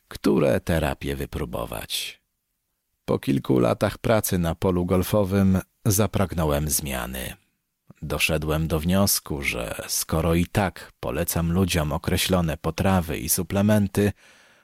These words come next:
to równie dobrze mogę pracować w miejscu, które zajmuje się ich sprzedażą. Zatrudniłem się jako magazynier w miejscowym markecie.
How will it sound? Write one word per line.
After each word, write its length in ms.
to 280
równie 340
dobrze 380
mogę 320
pracować 640
w 60
miejscu, 600
które 340
zajmuje 520
się 160
ich 280
sprzedażą. 840
Zatrudniłem 840
się 180
jako 340
magazynier 880
w 180
miejscowym 680
markecie. 720